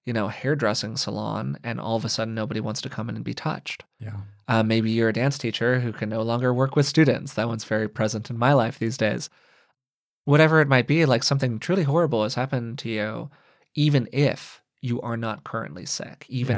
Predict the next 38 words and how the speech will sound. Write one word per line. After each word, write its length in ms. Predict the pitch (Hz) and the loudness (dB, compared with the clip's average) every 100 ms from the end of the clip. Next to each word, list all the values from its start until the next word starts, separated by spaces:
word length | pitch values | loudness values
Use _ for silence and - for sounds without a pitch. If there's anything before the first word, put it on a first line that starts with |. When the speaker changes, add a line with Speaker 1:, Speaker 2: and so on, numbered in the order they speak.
| 104 | 2
Speaker 2:
Yeah. 140 | 123 | 4
Speaker 1:
if 200 | 117 - | 2 -2
no 260 | - 117 117 | -4 -2 0
one 260 | 113 107 123 | -2 -4 -4
that 200 | 107 - | -6 -6
you 120 | 113 | -10
know 500 | 113 110 110 107 - | -6 -6 -6 -8 -10
is 160 | - 120 | -8 -8
currently 400 | - 127 123 - | -6 -10 -10 -10
dying. 420 | - - - - _ - | -8 -8 -10 -16 _ -14
Speaker 2:
Yeah. 200 | 98 92 107 | -12 -8 -2
Speaker 1:
Like, 220 | 123 131 | -2 2
there 240 | 131 127 | 4 6
are 220 | 120 120 98 | 4 2 2
all 260 | 123 135 | 2 4
of 120 | 135 | 2
these 220 | 123 117 117 | 0 -2 -2
impacts 580 | 120 113 110 110 - - | -4 -2 -4 -4 -8 -8
that 380 | 120 113 110 113 | -6 -4 -4 -6
are 480 | 113 113 110 117 110 104 _ - | -8 -6 -4 -6 -10 -16 _ -16
very 600 | 107 131 127 135 147 143 | -14 -8 2 4 6 4
real 580 | 113 110 110 117 120 - | 0 -2 -4 -6 -8 -8
and 180 | 120 117 | -10 -10
very 400 | 117 123 131 127 | -2 0 2 0
negative, 640 | 113 110 101 - - 139 - | -2 -8 -10 -12 -12 -12 -12
and 120 | 117 | -10
I 80 | 117 | -4
don't 160 | 127 | 2
wanna 140 | 135 123 | 2 2
lose 300 | 120 117 - | -4 -6 -8
them 320 | 120 110 135 _ _ _ - | -8 -8 -10 _ _ _ -4
in 120 | 127 | -2
this 140 | 110 | -2
consideration 840 | - 110 - 117 131 151 - 113 | -2 -4 -2 -2 0 0 0 -4
of 120 | 110 - | -6 -10
how 360 | - 117 120 120 | -4 0 0 -2
to 220 | - 117 | -6 -8
manage 760 | 110 110 117 127 110 113 139 - | -8 -4 -2 -2 -4 -6 -10 -14